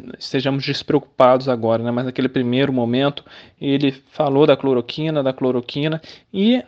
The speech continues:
na verdade, o que os estudos nacionais e internacionais comprovam é que ela não tem efeito algum em diminuição da letalidade, ou seja, as pessoas infectadas que vão morrer, né, não diminui a transmissão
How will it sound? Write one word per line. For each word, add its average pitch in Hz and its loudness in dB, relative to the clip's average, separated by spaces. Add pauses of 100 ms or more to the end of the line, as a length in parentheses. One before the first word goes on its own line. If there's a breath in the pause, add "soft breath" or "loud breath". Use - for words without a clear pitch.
na 175 0
verdade, 151 4
o 170 -14
que - -6
os 151 -6
estudos 147 -8
nacionais 139 2
e 147 -4
internacionais 139 -2
comprovam 151 2 (380 loud breath)
é 170 -2
que - -2
ela 151 4
não 151 -2
tem 147 -2
efeito - -2
algum 170 2 (400 soft breath)
em 147 -8
diminuição 139 -6
da 131 4
letalidade, 147 2
ou 147 -4
seja, 143 -8
as 135 -10
pessoas 143 -4
infectadas 135 -4
que - -8
vão 143 0
morrer, 147 2
né, 151 -2 (360 loud breath)
não 185 0
diminui 165 0 (260 soft breath)
a 139 -4
transmissão 143 -2